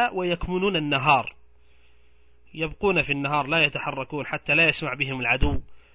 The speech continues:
وإذا جاء الليل مشوا وقطعوا الطريق حتى يصلون ولا يصل الخبر إلى هوازن، لأن هذه تربة هي من هوازن، أو إلى، يعني، منطقة في هوازن، هذه القبيلة.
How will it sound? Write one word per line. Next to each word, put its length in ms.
وإذا 320
جاء 240
الليل 360
مشوا 300
وقطعوا 420
الطريق 500
حتى 300
يصلون 560
ولا 220
يصل 280
الخبر 480
إلى 160
هوازن، 680
لأن 360
هذه 460
تربة 420
هي 260
من 140
هوازن، 460
أو 140
إلى، 360
يعني، 260
منطقة 380
في 160
هوازن، 520
هذه 220
القبيلة. 540